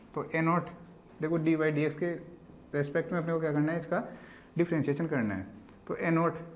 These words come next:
ये तो constant है, क्या हो जाएगा इसका? तो ज़ीरो।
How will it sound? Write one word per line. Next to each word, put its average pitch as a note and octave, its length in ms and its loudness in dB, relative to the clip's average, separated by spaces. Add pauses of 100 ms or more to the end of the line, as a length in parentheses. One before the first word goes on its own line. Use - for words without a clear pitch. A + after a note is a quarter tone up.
(840)
ये D#3 100 2
तो E3+ 80 0
constant E3+ 460 0
है, D3+ 80 0 (280)
क्या E3+ 100 2
हो E3+ 60 4
जाएगा D#3+ 200 2
इसका? D#3 160 -2
तो E3 180 -4 (120)
ज़ीरो। A2 420 2